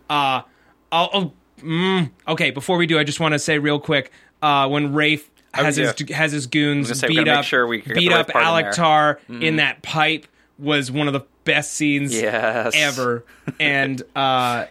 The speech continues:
Speaker 2: Can we get an Emmy nomination for him for that?
Speaker 1: For Graham
Speaker 2: <laughs> For
Speaker 1: Greene.
Speaker 2: Graham Greene, that
Speaker 1: Yeah.
Speaker 2: was so good.
Speaker 1: That was, that was it. That was, if there was an Emmy moment for
Speaker 2: That
Speaker 1: Graham
Speaker 2: was
Speaker 1: Greene,
Speaker 2: his moment.
Speaker 1: that was the one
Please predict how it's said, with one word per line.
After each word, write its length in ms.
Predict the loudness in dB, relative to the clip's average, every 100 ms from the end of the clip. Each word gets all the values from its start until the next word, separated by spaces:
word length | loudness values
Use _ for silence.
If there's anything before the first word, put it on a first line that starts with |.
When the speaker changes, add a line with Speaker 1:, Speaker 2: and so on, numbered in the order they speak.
| -8
Speaker 2:
Can 80 | -6
we 40 |
get 120 | -4
an 60 | -2
Emmy 220 | -2 -2
nomination 540 | 0 -2 -2 -4 -4 -8
for 120 | -6
him 180 | -6 -4
for 100 | -2
that? 260 | -2 -2
Speaker 1:
For 100 | -4
Graham 360 | -2 0 0 0
Speaker 2:
<laughs> 20 |
For 60 | 0
Speaker 1:
Greene. 200 | 0 0
Speaker 2:
Graham 180 | -2 -2
Greene, 240 | -2 -2 0
that 100 | 2
Speaker 1:
Yeah. 100 | 2
Speaker 2:
was 120 | 2
so 180 | 0 0
good. 360 | 0 0 0
Speaker 1:
That 160 | 0 0
was, 220 | 0 0
that 180 | 0 2
was 140 | 0
it. 140 | 0 2
That 140 | 2
was, 160 | 2 0
if 180 | -2 0
there 120 | 0
was 140 | 0
an 100 | 0
Emmy 200 | 0 -2
moment 280 | -2 -2 -2
for 60 | 0
Speaker 2:
That 100 | 0
Speaker 1:
Graham 120 | 2
Speaker 2:
was 100 | 0
Speaker 1:
Greene, 100 | 0
Speaker 2:
his 100 | 0
moment. 420 | 2 2 0 -2
Speaker 1:
that 180 | -2 0
was 140 | -2
the 80 | -2
one 380 | -2 -2 -2